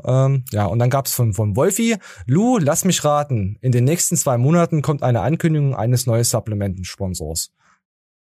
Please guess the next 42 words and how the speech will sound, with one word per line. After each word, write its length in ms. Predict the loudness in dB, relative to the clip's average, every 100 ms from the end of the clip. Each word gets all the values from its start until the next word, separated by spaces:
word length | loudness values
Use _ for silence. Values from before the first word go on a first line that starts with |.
| _ _ _ _
Äh, 80 | -8
äh, 340 | -6 -6 -6 -6 -6
hat 160 | -6 -4
jetzt, 140 | -6
äh, 260 | -6 -4 -6 -8
äh, 220 | -10 -8 -10
der 80 |
Chris 300 | -8 -2 -2
geschrieben, 420 | -2 -4 -2 0 0
Dafür 300 | 0 0 0
hast 180 | 0
du 60 | 0
hier 160 | 0 0
versucht, 400 | 0 0 0 0
More 200 | 0 0
schlecht 340 | -2 -2 -2
zu 100 | -4
reden, 320 | -2 -2 -2
um 220 | -4 -4
Klicks 340 | -2 -2 -2 -4
zu 120 | -4
machen. 380 | -4 -6 -8 -12 -14 -20 -18 -20 -6
Während 260 | -2 0 2
du 60 |
die 120 | 2 0
Gesundheit 380 | 2 2 2
deiner 160 | 2 0
Familie 380 | 0 2 2 2
liebend, 380 | 2 2 0 2
äh, 240 | 2 2
gerne 260 | 2 2 2
More-Produkte 580 | 2 2 0 0 0
anvertraut 440 | -2 -2 0 0 0
hast, 420 | 0 -2 -8 -18 _ _
also 240 | -2 0
deine 280 | 2 0 2
Eltern 320 | 0 2 0
Essentials 480 | 0 0 0 0 -2
et 80 | -2
cetera 220 | -2 -2
bestellt 340 | -2 -2 -2 0
hast, 300 | -2 -4